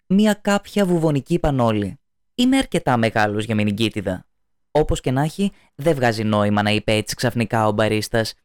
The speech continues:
«Εντάξει, μωρέ, ας του καθίσω του μοιρακίου ύστερα από εκατόν είκοσι τέσσερις μήνες εξευτελιστικά ατελέσφορης πολιορκίας». Είναι πιθανότερο να μου ήρθε εμένα οξία κεραυνοβόλος υπατήτιδα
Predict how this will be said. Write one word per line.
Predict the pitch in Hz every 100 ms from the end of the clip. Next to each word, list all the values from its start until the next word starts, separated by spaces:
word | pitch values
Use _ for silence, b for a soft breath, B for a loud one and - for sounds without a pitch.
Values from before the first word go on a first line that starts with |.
| _ _
«Εντάξει, | - 160 185 190 147
μωρέ, | 123 117 135 - _ _
ας | - 139
του | 147
καθίσω | 147 - 170 156 131
του | 120
μοιρακίου | 117 110 104 120 110
ύστερα | 113 110 120 110
από | 110 117
εκατόν | 110 110 120
είκοσι | 117 - 107
τέσσερις | 120 110 110 104
μήνες | 113 113 107 101 B B
εξευτελιστικά | - - 131 123 120 - 123 120
ατελέσφορης | 107 107 107 107 101 - 101 -
πολιορκίας». | 110 104 101 - 123 156 165 - _ _ _ _ _
Είναι | 233 226
πιθανότερο | 202 185 175 175 165 139 131
να | 123
μου | 127
ήρθε | 131 - 131
εμένα | 117 117 120 113 107
οξία | 104 - - 117
κεραυνοβόλος | 104 110 107 110 107 113 107 104
υπατήτιδα | 110 104 135 151 202 220